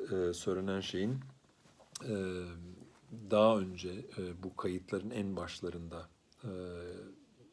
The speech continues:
lafı geçen bir meseleyle bağlantısına işaret etmek istiyorum. Burada bir tür otosansürle genç şairin nasıl ehlileştirildiği, nasıl,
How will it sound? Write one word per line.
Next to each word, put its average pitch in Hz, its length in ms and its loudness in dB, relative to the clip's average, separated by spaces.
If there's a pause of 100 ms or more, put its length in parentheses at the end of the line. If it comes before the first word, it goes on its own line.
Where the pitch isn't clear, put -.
(840)
lafı 110 220 -4
geçen 95 400 0
bir 90 140 -2
meseleyle 92 640 0
bağlantısına 85 1400 -6
işaret 82 360 -2
etmek - 260 -12
istiyorum. 143 420 0
Burada 139 500 4 (400)
bir 120 200 -4
tür 147 120 4
otosansürle 101 840 4
genç 127 340 4
şairin 120 480 6
nasıl 135 240 2
ehlileştirildiği, 95 1300 -2
nasıl, 139 460 0